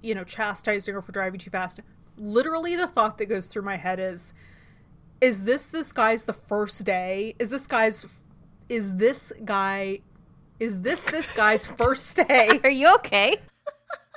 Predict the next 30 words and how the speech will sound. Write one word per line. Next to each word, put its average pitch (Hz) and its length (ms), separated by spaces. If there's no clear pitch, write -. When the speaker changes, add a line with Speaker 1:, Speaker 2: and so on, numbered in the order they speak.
Speaker 1:
"Is 262 340
this 262 320
this 240 320
guy's 214 420
first - 540
day 220 260
on 220 220
the 262 100
R 214 200
H 190 280
P 208 160
D 185 220
or 196 100
something?" 175 540
Like, 202 140
Speaker 2:
I 339 120
had 480 200
the 453 80
same 294 240
reaction. 233 340
I 196 80
was 190 100
like, 190 140
"Do 202 100
you 220 80
not 151 300
know 196 160
who 202 100
she 180 260
is?" - 420